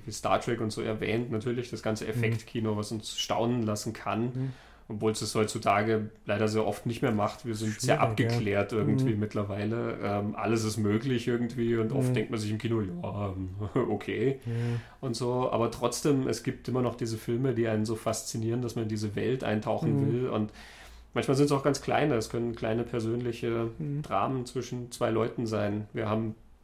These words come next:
Speaker 1: in unserem Podcast ja auch die verschiedensten Sachen. Wir sind, können fasziniert sein von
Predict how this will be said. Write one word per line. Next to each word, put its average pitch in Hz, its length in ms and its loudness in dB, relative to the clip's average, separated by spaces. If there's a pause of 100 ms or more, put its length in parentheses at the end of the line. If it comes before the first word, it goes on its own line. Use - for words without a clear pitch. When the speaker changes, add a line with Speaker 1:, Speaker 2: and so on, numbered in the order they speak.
(100)
Speaker 1:
in 113 160 -2
unserem 110 200 4
Podcast 113 520 2
ja 110 120 4
auch 110 260 2 (440)
die - 40 -12
verschiedensten 107 500 -2
Sachen. 104 420 -2
Wir 107 100 -2
sind, 104 300 -6
können 107 260 2
fasziniert 110 580 0
sein 107 440 2 (160)
von 107 360 -2